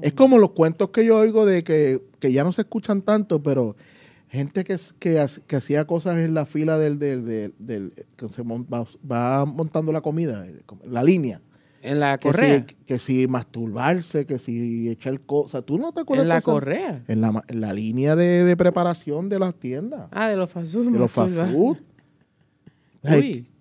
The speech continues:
Speaker 1: ¿qué necesidad tú tienes de hacer una cosa así?
Speaker 2: ¿Pero qué necesidad?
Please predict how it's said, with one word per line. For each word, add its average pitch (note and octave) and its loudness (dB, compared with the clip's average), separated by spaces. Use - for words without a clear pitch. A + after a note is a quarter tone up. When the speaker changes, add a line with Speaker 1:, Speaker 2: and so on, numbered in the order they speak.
Speaker 1:
¿qué A3 4
necesidad B3+ 2
tú A#3 -2
tienes G#3+ 2
de F3 4
hacer F3 -2
una G3 -2
cosa F3+ -8
así? - -6
Speaker 2:
¿Pero G3+ 2
qué E4 4
necesidad? C#4 -2